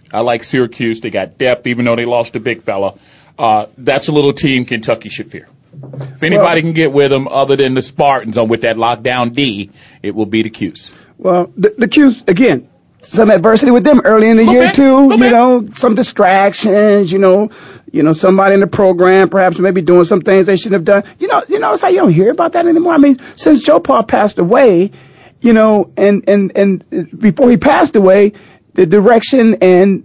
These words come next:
Speaker 2: you know, a lot of the attention was passed on to Syracuse
Speaker 1: Mm-hmm.
Speaker 2: because there was somebody
Speaker 1: Mm-hmm.
Speaker 2: in their program that,
Speaker 1: Mm-hmm.
Speaker 2: who had been allegedly t-,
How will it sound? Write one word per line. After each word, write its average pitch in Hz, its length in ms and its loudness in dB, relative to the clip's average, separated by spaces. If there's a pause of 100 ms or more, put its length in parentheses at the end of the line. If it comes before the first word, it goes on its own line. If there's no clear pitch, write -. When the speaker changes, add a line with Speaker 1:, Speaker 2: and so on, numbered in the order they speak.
(100)
Speaker 2:
you 202 80 2
know, 185 200 4
a 185 100 2
lot 202 420 0
of 180 340 2
the 196 80 4
attention 208 400 0
was 170 120 0
passed 208 320 0
on 220 80 2
to 180 60 0
Syracuse 233 540 2
Speaker 1:
Mm-hmm. 196 140 -2
Speaker 2:
because 214 160 2
there 214 80 4
was 175 100 0
somebody 202 260 2
Speaker 1:
Mm-hmm. 185 80 2
Speaker 2:
in 277 40 4
their 339 80 2
program 190 480 2
that, 196 80 2
Speaker 1:
Mm-hmm. 190 120 4
Speaker 2:
who 214 120 2
had 170 160 0
been 202 140 2
allegedly 202 520 2
t-, - 220 -12